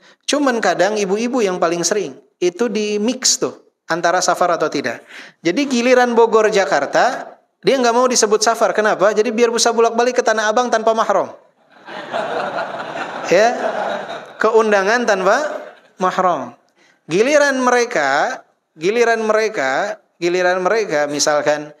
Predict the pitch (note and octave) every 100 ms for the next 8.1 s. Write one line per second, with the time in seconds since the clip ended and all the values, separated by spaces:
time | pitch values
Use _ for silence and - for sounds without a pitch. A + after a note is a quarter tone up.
0 | _ _ _ - D3 D3 C#3+ C#3 C#3 C3+
1 | C3 B2+ B2+ B2+ B2 G#3 A3 A#3+ F#3 F3+
2 | F3 D#3+ E3 D#3 C#3+ F3 - D#3 D#3 D3
3 | C#3+ C3+ C3 B2+ F#3 F#3+ A3+ A#3+ G3 G3
4 | G#3+ A#3 G#3+ F3+ - - _ _ _ E3+
5 | G#3 G3 G3+ G3+ - - - F#3 F3 F3
6 | F3 E3+ E3+ F#3+ F3 E3 D#3+ E3+ D#3+ D#3+
7 | F3+ F3+ D#3+ - E3+ D#3+ C#3 C3 C#3 B2
8 | -